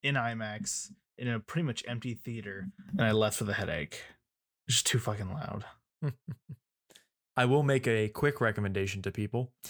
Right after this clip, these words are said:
Speaker 2: is there is a awesome, awesome, awesome album, music, which I know nothing about. So this is one of the few, few <laughs> things about music that I, I can share and actively know something about.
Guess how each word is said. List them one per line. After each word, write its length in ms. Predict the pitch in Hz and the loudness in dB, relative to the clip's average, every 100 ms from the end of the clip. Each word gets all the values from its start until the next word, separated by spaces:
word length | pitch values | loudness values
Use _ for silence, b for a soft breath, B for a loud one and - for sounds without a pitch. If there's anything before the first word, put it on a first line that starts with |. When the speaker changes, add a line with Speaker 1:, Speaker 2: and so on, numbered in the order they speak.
| B _ - | B _ 0
Speaker 2:
is 360 | 110 107 101 | 2 2 2
there 200 | 113 120 | 2 2
is 280 | 117 113 107 | 4 0 -2
a 560 | - 107 104 98 98 - _ _ _ - | -2 0 0 0 -4 -10 _ _ _ -4
awesome, 560 | 113 139 - 104 101 - _ _ _ | 0 0 0 -4 -8 -18 _ _ _
awesome, 380 | 170 156 143 127 | -2 0 2 2
awesome 320 | 113 110 117 - | 2 0 -2 0
album, 500 | 117 113 110 - 113 _ _ _ _ - | 2 2 0 -4 -8 _ _ _ _ -2
music, 540 | 123 123 117 110 104 | 2 4 2 0 -2
which 180 | 120 110 | -2 0
I 120 | - 123 | 2 2
know 120 | 117 | 4
nothing 320 | 117 113 107 | 2 2 0
about. 360 | 104 104 - - - | 2 0 -2 -10 -8
So 460 | - - 60 - - _ - | -6 -4 -4 -4 -8 _ -2
this 160 | 120 117 | 0 2
is 120 | 110 | 2
one 120 | 110 | 2
of 60 | 104 | 2
the 40 | |
few, 360 | - 123 127 131 | 2 4 4 0
few 480 | - 160 165 160 147 | -2 4 6 6 4
<laughs> 180 | - 160 | 2 2
things 380 | 147 139 127 | 4 4 4
about 280 | 120 120 123 | 4 4 4
music 460 | 127 135 120 107 - | 4 4 4 0 0
that 180 | 110 104 | 2 2
I, 240 | 104 101 - - | 2 0 -4 -4
I 100 | 110 | -4
can 160 | 107 | -2
share 520 | 104 - 127 113 110 104 139 | -2 2 4 4 4 2 0
and 100 | 107 | 2
actively 420 | 110 120 107 107 | 0 0 -2 0
know 240 | 104 110 | 2 2
something 420 | 120 107 101 113 110 | 2 -2 -4 -8 -8
about. 380 | 104 - - | -6 -6 -6